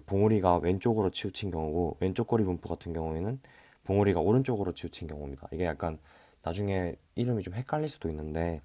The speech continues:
왼쪽 꼬리 같은 경우에는 꼬리가 왼쪽으로 길다라고 생각하시면 되고요. 오른쪽 꼬리 같은 경우는 꼬리가 오른쪽으로 길다고 생각하시면 됩니다.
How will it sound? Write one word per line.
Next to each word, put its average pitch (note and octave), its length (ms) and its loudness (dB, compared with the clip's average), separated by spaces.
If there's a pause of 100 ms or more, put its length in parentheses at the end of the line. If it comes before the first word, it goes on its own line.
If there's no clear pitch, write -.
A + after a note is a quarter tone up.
(360)
왼쪽 A#2 300 0
꼬리 C3 240 6
같은 G2 260 0
경우에는 F2 380 -2
꼬리가 A#2+ 320 0
왼쪽으로 F2+ 420 0
길다라고 F2+ 580 0
생각하시면 F#2 460 -6
되고요. D2 380 -6 (600)
오른쪽 B2 320 0
꼬리 G2+ 180 2
같은 F2+ 260 -4
경우는 F2 340 -2
꼬리가 G2 280 -2
오른쪽으로 F#2 500 0
길다고 E2+ 360 -2
생각하시면 F#2+ 400 -6
됩니다. C#2 280 -14